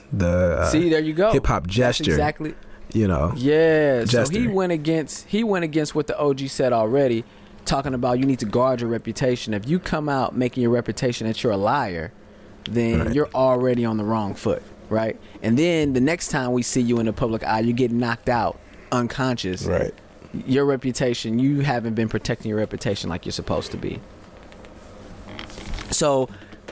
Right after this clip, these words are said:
Speaker 2: a lot of people do this. So we just talked about rappers that do this. Boxers do this. M M A fighters do this. They have to protect their rep. Say that there's a new up-and-coming boxer, right?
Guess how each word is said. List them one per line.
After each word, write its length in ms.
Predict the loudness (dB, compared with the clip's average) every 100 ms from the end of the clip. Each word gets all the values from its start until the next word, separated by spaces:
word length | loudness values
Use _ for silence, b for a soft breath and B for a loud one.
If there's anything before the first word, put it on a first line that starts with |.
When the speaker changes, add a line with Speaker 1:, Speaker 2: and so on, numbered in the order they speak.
| -16 -4
Speaker 2:
a 40 | 0
lot 220 | 2 2
of 60 | 0
people 260 | 0 0
do 160 | 2 4
this. 140 | 4
So 80 | 2
we 140 | 0
just 180 | 0 0
talked 220 | 0 -2
about 220 | 0 0 2
rappers 420 | 2 0 -2 -4
that 180 | -4 -2
do 140 | -2
this. 280 | -2 -4 -8 B B B -4
Boxers 560 | 0 0 -2 -4 -2
do 220 | 2 2
this. 440 | 4 2 0 -4 -12 -20 -20 -20 -12 -2
M 140 | 2
M 140 | 4 2
A 120 | 0
fighters 440 | 0 2 2 0
do 220 | 0 2
this. 260 | 4 2 0
They 120 | -2
have 180 | -2 -2
to 60 | -4
protect 400 | -6 -2 -2 0
their 120 | 0
rep. 320 | 2 2 0
Say 200 | -2 0
that 160 | 0 2
there's 180 | 0 2
a 40 |
new 260 | 2 2 2
up-and-coming 520 | -2 -4 -2 0 0
boxer, 460 | 0 0 -2 -4 -2
right? 260 | 2 0